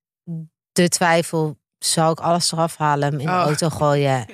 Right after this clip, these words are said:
Speaker 2: <laughs>
Speaker 1: en gewoon een andere
Speaker 2: Nee,
Speaker 1: gaan halen?
Speaker 2: nee,
Speaker 1: Want
Speaker 2: nee.
Speaker 1: ik vind het gewoon eigenlijk niet kunnen.
Speaker 2: Maar
Speaker 1: Dat hij
Speaker 2: nee,
Speaker 1: in een
Speaker 2: maar dat
Speaker 1: netje
Speaker 2: vind ik,
Speaker 1: zit.
Speaker 2: ja, maar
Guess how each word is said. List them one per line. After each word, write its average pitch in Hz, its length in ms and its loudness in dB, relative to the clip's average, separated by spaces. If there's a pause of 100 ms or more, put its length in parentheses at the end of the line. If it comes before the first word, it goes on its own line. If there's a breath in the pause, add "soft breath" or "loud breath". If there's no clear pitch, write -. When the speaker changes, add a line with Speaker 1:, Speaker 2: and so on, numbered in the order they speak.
(100)
Speaker 2:
<laughs> - 200 -10
Speaker 1:
en 180 100 -2
gewoon 175 160 -4
een 151 120 0
andere 254 200 -2
Speaker 2:
Nee, - 100 -4
Speaker 1:
gaan 135 120 0
halen? 131 220 0
Speaker 2:
nee, - 100 0
Speaker 1:
Want 175 140 0
Speaker 2:
nee. 185 80 0
Speaker 1:
ik - 120 -4
vind 277 200 0
het 262 120 -2
gewoon 226 280 -2
eigenlijk 262 480 -2
niet 170 260 0
kunnen. 226 380 -2 (420 loud breath)
Speaker 2:
Maar 208 140 0
Speaker 1:
Dat 208 120 -2
hij 247 80 2
Speaker 2:
nee, 240 120 4
Speaker 1:
in 240 100 2
een 233 60 2
Speaker 2:
maar 220 80 2
dat 294 100 2
Speaker 1:
netje 415 180 -4
Speaker 2:
vind 269 120 0
ik, 151 80 2
Speaker 1:
zit. 131 100 0
Speaker 2:
ja, 180 200 2
maar 185 160 -2